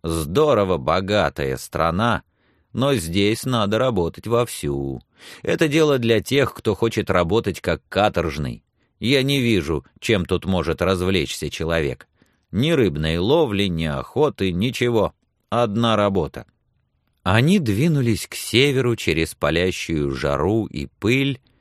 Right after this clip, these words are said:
и повсюду в калифорнийских долинах встречали признаки нового хозяйства. Всюду велись работы по проводке оросительных канав и виднелись новые домики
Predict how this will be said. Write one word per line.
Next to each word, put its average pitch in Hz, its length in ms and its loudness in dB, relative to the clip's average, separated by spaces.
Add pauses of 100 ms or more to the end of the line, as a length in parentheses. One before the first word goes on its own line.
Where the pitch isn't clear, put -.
(260)
и 113 100 2
повсюду 135 600 0
в - 80 -14
калифорнийских 85 960 -2
долинах 98 640 -2 (240)
встречали 123 640 -2
признаки 117 680 -2
нового 82 680 0
хозяйства. 78 680 -6 (840)
Всюду 165 420 2
велись 135 360 -2
работы 92 440 0
по 90 120 -2
проводке 78 540 -2
оросительных 76 680 -4
канав 73 680 -2
и 95 120 -4
виднелись 82 600 -2
новые 78 480 0
домики 98 720 -2